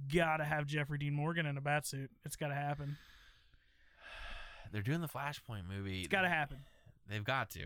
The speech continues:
Speaker 1: Or it makes no sense.
Speaker 2: Like, why would you cast Jeffrey Dean Morgan and not plan on putting him in that suit?
Speaker 1: <clears throat> He's up for it.
Speaker 2: Yeah, he's been wanting to do that forever. Like,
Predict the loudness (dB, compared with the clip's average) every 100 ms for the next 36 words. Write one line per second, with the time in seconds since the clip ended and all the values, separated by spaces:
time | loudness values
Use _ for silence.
0 | -2 0 0 0 -4 -8 -16 -20 -20 _
1 | _ _ _ _ _ -20 -20 -20 -20 -4
2 | 0 4 4 4 0 -2 0 0 -2 -4
3 | -2 -4 -2 -2 -2 -2 -4 -2 0 0
4 | 0 -2 -2 -4 -6 -6 -6 -6 -6 -8
5 | -10 -4 2 2 4 4 4 2 2 -2
6 | -2 -6 -12 -8 0 2 4 4 4 4
7 | 0 -2 -4 -2 0 0 -2 -6 -4 -4
8 | -4 -10 -16 -20 -20 -20 -20 -20 _ -4
9 | -2 -2